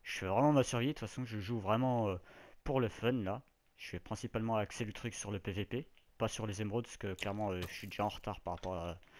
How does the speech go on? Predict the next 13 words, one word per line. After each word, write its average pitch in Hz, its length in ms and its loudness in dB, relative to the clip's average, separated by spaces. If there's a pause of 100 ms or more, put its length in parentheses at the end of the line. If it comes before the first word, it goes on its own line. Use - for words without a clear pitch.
(280)
à - 80 -6
tout - 140 -10
le 95 40 -4
monde. 123 180 -8 (1400)
Donc 92 120 -8
j'ai 98 120 -6
plus - 280 -6
mon 147 80 2
stuff 139 300 0
de 165 100 2
mon 165 120 0
côté, - 400 -4 (540)
euh, 85 580 -2